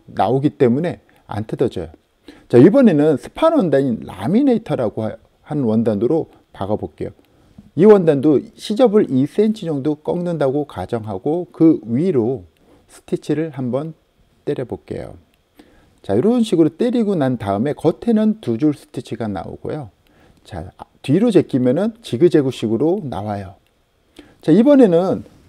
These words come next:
핀턱 노루발을 사용해서 사진을 보시는 것처럼 핀턱을 한번 잡아볼게요. 핀턱은 얇은 핀처럼 주름을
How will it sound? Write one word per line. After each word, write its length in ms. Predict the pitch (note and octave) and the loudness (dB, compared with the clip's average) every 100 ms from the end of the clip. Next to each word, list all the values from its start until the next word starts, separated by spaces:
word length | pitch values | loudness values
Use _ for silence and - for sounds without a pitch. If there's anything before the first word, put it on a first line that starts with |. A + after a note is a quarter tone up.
| _ | _
핀턱 480 | - D#4+ E4 D4+ C4 | -10 -10 -2 0 4
노루발을 640 | B2+ B2+ B3 C4 G#3+ E3+ D3+ | 6 6 4 4 4 4 2
사용해서 640 | D#3+ D3 A2 F3 F3+ E2 - _ | -2 -2 -2 -2 -2 -2 -10 _
사진을 360 | - A3+ C4+ A#3 | -10 -6 -2 0
보시는 420 | G3 - C3+ A#2+ | 0 0 -2 -4
것처럼 540 | F#2 - A2+ D#3 F#3 - _ _ _ | -6 -10 -8 -6 -6 -10 _ _ _
핀턱을 500 | - D#4+ - A#3+ F#3+ | -8 -6 -2 0 0
한번 180 | C3+ B2+ | -2 -6
잡아볼게요. 800 | - G#2+ G#2 G2 - - C2+ F#2 _ _ _ _ _ | -6 -6 -4 -6 -8 -12 -14 -16 _ _ _ _ _
핀턱은 680 | - C4+ D#4+ A#3+ E3 F3 G#2 | -6 -6 0 2 4 4 2
얇은 640 | A2 D#3 A#3 G#3+ G3+ D3 - - _ _ _ _ _ | 2 2 4 6 4 4 -4 -16 _ _ _ _ _
핀처럼 640 | - D4+ D4+ G#3+ E3+ E3+ A2+ - | -4 -4 0 2 4 4 -2 -6
주름을 380 | - D#3 D#3+ | -2 -2 -2